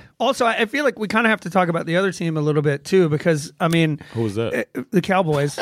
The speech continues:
Speaker 2: <laughs>
Speaker 1: uh, were also playing in this football game. Um, I, I don't know, man. I, I, I actually, I don't think they really look that good.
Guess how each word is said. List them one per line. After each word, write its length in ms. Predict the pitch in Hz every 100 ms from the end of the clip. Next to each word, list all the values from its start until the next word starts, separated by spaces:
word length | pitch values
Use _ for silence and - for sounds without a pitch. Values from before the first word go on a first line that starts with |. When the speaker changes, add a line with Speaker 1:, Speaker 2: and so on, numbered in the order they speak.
| -
Speaker 2:
<laughs> 140 | - -
Speaker 1:
uh, 400 | 202 175 160 160
were 200 | 165 175
also 280 | 185 185 175
playing 300 | 160 165 156
in 80 | 156
this 140 | 151
football 240 | 202 175 156
game. 200 | 143 139 - - - _
Um, 800 | 185 175 170 170 160 160 151 151 _ -
I, 300 | - - - _ _ - - -
I 180 | 180
don't 140 | 277 330
know, 180 | 302 311
man. 240 | 185 202 -
I, 120 | 202 -
I, 100 | 208 247
I 200 | 208 240
actually, 460 | 294 320 277 233 - _ _ _ _ _
I 100 | 196
don't 180 | 269 320
think 180 | 233 208
they 140 | 208 185
really 320 | 175 190 185
look 180 | 175 180
that 220 | 180 -
good. 400 | 185 262 113